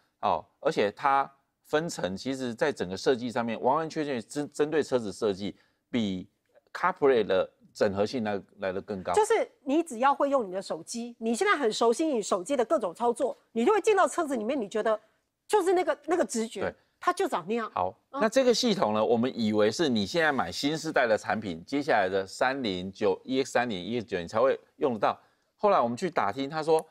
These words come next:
Speaker 1: 哦，没有，你知道二零二零或二零二一之后的，比如说你是买，比如说，呃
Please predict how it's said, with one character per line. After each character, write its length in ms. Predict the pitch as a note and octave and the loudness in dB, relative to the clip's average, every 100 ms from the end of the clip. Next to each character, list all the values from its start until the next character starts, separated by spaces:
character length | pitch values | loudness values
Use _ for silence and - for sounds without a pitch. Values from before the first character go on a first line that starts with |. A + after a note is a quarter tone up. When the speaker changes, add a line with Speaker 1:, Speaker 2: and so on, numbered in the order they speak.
| _ _ | _ _
Speaker 1:
哦， 200 | - C3 | 2 2
没 160 | A#2 D#3+ | 2 2
有， 100 | C#3+ | 2
你 140 | A2 | 2
知 80 | G2 | 2
道 80 | D3+ | 4
二 220 | - E3 | 4 4
零 200 | C3+ B2+ - | 4 0 2
二 400 | E3 C#3+ A#2 G#2+ | 4 6 6 4
零 380 | G2+ F#2 F#2+ | 2 0 -2
或 200 | A2+ D3+ - | -4 0 2
二 120 | C#3+ | 2
零 180 | B2 A2 | 0 2
二 140 | C#3 | 2
一 100 | C3+ | 0
之 300 | B2 - D#3 | -4 -6 -4
后 240 | D#3 C3+ | 0 2
的， 100 | F#2+ D2+ | 0 -4
比 80 | G#2 | -4
如 80 | G#2+ | 0
说 140 | C3+ | 0
你 160 | B2+ F#2+ | 0 -4
是 160 | B2 | -6
买， 240 | A#2 F#2 E2+ | -4 -4 -4
比 140 | F2 | -4
如 60 | F#2+ | -2
说， 300 | A#2+ A#2 A#2+ _ _ _ | 2 2 2 _ _ _
呃 200 | G2+ | -2